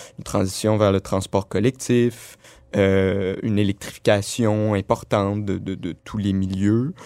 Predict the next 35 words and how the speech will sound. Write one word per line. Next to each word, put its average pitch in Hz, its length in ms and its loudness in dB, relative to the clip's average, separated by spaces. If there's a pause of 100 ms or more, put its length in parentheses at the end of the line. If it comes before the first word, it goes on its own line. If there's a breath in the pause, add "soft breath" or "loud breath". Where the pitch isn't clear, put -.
(440 loud breath)
euh, 98 140 2
mais 98 320 2
jamais, 123 500 4
euh, 104 260 6
jamais 113 260 2
de 127 40 -2
décroissance, 117 1040 0 (220)
pas 131 100 6
non 113 200 4
plus, 123 240 -6
par 104 140 -2
exemple, 110 640 -2
de, 95 240 0 (480 loud breath)
de, 98 200 4
de 95 160 2
malus, 101 640 0
là, 113 120 0
de, 98 160 -2
de - 200 -8
mesures, 104 640 0
euh, 98 160 2 (380 soft breath)
euh, 82 120 -6 (100)
qui, 98 320 -4
euh, 101 140 2
encourageraient 104 880 0
un, 107 140 0 (340 soft breath)
un 104 40 0
ralentissement 107 920 0 (340 soft breath)
de 104 60 0
l'utilisation 101 720 -2
de 98 40 0
la 101 100 0
voiture, 101 680 0
par 92 140 -8
exemple. 104 260 -10